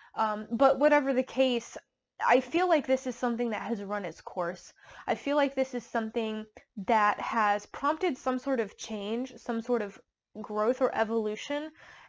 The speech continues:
within the people involved, you and the other person,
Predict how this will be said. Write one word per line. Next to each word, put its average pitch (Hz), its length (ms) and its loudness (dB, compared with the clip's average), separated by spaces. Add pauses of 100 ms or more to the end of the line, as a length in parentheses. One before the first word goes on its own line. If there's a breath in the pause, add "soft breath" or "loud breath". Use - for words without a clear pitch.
(120)
within 233 720 2 (420)
the 220 200 -4
people 254 320 0
involved, 247 540 4
you 226 480 -2
and 226 360 -2
the 240 100 -2
other 240 160 0
person, 247 580 -6